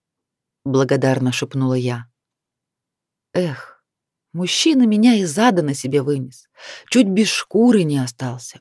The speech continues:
Ухаживает, поет и кормит. А я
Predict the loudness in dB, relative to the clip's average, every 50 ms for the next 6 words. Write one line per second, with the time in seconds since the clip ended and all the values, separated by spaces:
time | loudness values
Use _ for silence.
0 | _ _ 2 2 2 0 -2 -4 -2 0 0 0 -2 -2 -6 -8 -10 -10 -12 -14
1 | -18 -6 _ 4 6 6 6 6 4 2 0 -2 -2 -4 -4 0 2 4 4 4
2 | 4 2 0 -6 -10 -12 _ _ _ _ _ 0 2 2 2 2 2 2 2